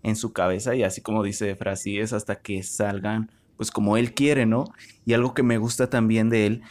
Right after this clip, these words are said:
es que se enfoca mucho en la, o sea, él sabe dirigir actores, o sea, eh, creo que es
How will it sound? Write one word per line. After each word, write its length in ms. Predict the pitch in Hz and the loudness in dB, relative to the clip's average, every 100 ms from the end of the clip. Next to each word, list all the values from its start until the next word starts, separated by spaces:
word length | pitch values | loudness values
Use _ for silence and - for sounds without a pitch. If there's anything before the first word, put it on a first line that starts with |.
| - - - | -20 -14 -2
es 160 | 131 | -2
que 140 | - 160 | 0 0
se 80 | 156 | 2
enfoca 380 | 123 143 - | 2 0 2
mucho 580 | 147 143 139 - 156 151 _ _ _ _ | 2 2 2 2 0 0 _ _ _ _
en 240 | - 131 127 | 0 4 4
la, 280 | 123 98 _ _ _ | 2 0 _ _ _
o 80 | 135 | -2
sea, 220 | 123 147 | 2 2
él 200 | - 151 | 4 2
sabe 220 | 202 220 | 2 2
dirigir 800 | 175 147 110 - 127 131 131 117 - | 4 2 0 2 4 4 4 2 -2
actores, 640 | 101 - - 113 101 95 - | -4 -4 -2 0 0 -2 -12
o 40 | - | -12
sea, 280 | 101 113 107 | -4 0 0
eh, 480 | 107 113 110 85 - | 2 0 -2 -12 -4
creo 220 | 123 131 | -2 -2
que 140 | 147 | -2
es 200 | 139 - | -2 -4